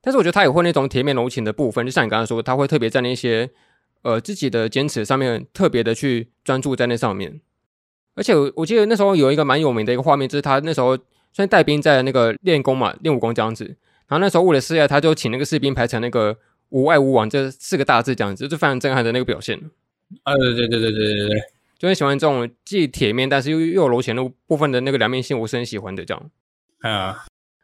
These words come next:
Speaker 1: 而且这样讲虽然有点不太礼貌，但是我觉得作为唯二的女性的故事，这西施那边我也不是说西施怎么样，但是感觉那时候的刻画稍微物化一点嘛，因为她就单纯以那个西施的美貌，然后来，来做这个对比的感觉。她以她，她美貌去，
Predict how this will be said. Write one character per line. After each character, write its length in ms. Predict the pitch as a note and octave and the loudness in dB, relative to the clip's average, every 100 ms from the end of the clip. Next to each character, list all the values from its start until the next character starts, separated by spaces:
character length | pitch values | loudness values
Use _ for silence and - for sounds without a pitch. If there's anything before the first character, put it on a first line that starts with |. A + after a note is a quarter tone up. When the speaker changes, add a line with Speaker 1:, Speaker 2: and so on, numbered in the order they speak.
| - | -6
Speaker 1:
而 100 | A3+ | 0
且 100 | G#3 | 2
这 80 | |
样 80 | A#3 | 2
讲 260 | G3+ D3 C3 | 2 2 0
虽 140 | - | 0
然 80 | G3 | 0
有 100 | D#3+ | 2
点 140 | D#3 | 0
不 60 | A#2+ | -2
太 100 | D#3+ | -2
礼 100 | B2 | 0
貌， 140 | B2+ | 0
但 160 | C3 D3 | 0 -2
是 100 | F3+ | -2
我 100 | B2+ | -4
觉 120 | G#2+ | -2
得 240 | A#2+ B2 B2 _ _ _ | 0 0 -2 _ _ _
作 180 | - F#3+ | 2 6
为 80 | C#3+ | 6
唯 180 | B2+ C3+ | 6 4
二 140 | D3+ | 4
的 80 | C#3 | 2
女 160 | A#2 | 0
性 160 | G2+ D3+ | -2 -2
的 80 | B2+ | 0
故 200 | D3+ A#2+ | 0 -2
事， 320 | - B2+ D#3 _ _ _ | -4 -10 -12 _ _ _
这 100 | A3 | -4
西 180 | G#3 G#3+ | -2 -2
施 140 | G#3 | 0
那 160 | G3+ G3 | 0 2
边 400 | F#3+ F#3 F#3 - | 2 2 -2 0
我 100 | G3+ | 2
也 20 | |
不 100 | D3 | 2
是 60 | D3 | 0
说 100 | D#3 | 0
西 140 | D#3 | -2
施 100 | C#3 | -2
怎 120 | C#3+ | -2
么 60 | G#2+ | -2
样， 60 | B2+ | 0
但 140 | D#3+ | 0
是 240 | F3 E3 - _ _ - | 0 -2 -4 _ _ -6
感 180 | A#2 | -4
觉 320 | G#2 A2 A#2+ C#3+ | -2 -2 -2 -2
那 80 | G#3+ | -2
时 80 | G#3 | 0
候 80 | G3 | 0
的 60 | |
刻 180 | - D#3+ | 0 2
画 140 | D3+ | 2
稍 100 | C#3 | 2
微 100 | D3 | 0
物 200 | C3 D3+ | 0 0
化 160 | C3+ C3 | 2 2
一 40 | |
点 140 | C3 F2+ | 2 -4
嘛， 120 | B1 | -6
因 40 | |
为 60 | D3 | -4
她 120 | D#3 | 0
就 80 | D3+ | 0
单 140 | C#3+ | 0
纯 180 | D3 C3 | 0 -2
以 100 | G#2+ | -2
那 80 | A#2 | -2
个 100 | B2 | -4
西 120 | C#3 | -6
施 120 | B2+ | -4
的 60 | C#3 | -2
美 120 | A#2 | -2
貌， 220 | A2 A#2 | 0 0
然 160 | G#2+ A2+ | 0 0
后 80 | B2 | 0
来， 120 | A#2+ A#2+ | -2 -4
来 160 | C3+ A#2 | -4 -2
做 160 | C#3+ | -2
这 100 | B2+ | -2
个 80 | B2+ | -2
对 140 | C3 B2+ | -2 -2
比 80 | |
的 80 | A2 | -2
感 160 | - F#2+ | -4 -6
觉。 240 | - - - _ _ _ _ | -12 -20 -20 _ _ _ _
她 120 | G3+ | 2
以 80 | F3 | 4
她， 80 | D#3 | 4
她 140 | E3 | 2
美 100 | C#3 | 2
貌 160 | C3+ C3+ | 2 2
去， 360 | B2+ C#3+ C3 | 2 -2 -2